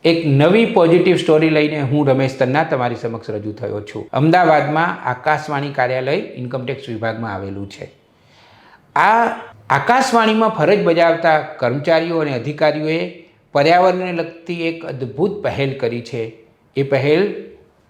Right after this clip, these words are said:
બહુ જ ઇન્ટરેસ્ટિંગ તો છે જ, પણ પ્રેરણા લેવાનું મન થાય અને અમલમાં મૂકવાનું થાય એવી પણ છે.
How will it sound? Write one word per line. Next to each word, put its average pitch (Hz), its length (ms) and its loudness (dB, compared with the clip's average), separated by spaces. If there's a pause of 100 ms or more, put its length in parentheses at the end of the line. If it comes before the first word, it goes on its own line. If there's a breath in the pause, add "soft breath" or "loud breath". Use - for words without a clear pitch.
(100)
બહુ 135 260 0
જ - 20 -4
ઇન્ટરેસ્ટિંગ 185 580 0
તો 208 80 4
છે 202 300 0
જ, - 160 -16 (340 soft breath)
પણ 165 140 0
પ્રેરણા 151 540 0
લેવાનું 165 400 0
મન 156 180 -6
થાય 170 240 -2
અને 147 120 -6
અમલમાં 139 420 -6
મૂકવાનું 123 420 -8
થાય 117 180 -10
એવી 110 240 -10
પણ 107 180 -16
છે. - 240 -20